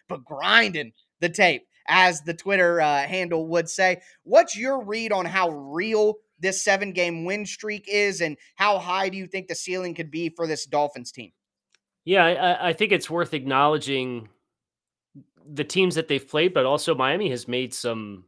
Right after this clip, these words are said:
Speaker 2: changes as far as how they're playing defense. And, and it really went back to the second,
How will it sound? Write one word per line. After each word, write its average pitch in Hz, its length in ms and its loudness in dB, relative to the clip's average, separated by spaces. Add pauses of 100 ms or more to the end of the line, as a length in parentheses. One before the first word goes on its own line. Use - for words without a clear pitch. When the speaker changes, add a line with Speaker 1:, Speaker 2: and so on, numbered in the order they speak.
(140)
Speaker 2:
changes 113 800 -10
as 110 120 -14
far 120 160 -8
as 107 80 -10
how 131 200 -2
they're 123 160 -2
playing 113 340 -6
defense. 104 580 -12
And, 107 120 -8
and 117 200 -8
it 110 140 -8
really 135 260 -2
went 127 220 -4
back 131 240 0
to 127 80 -10
the 113 100 -10
second, 135 500 -2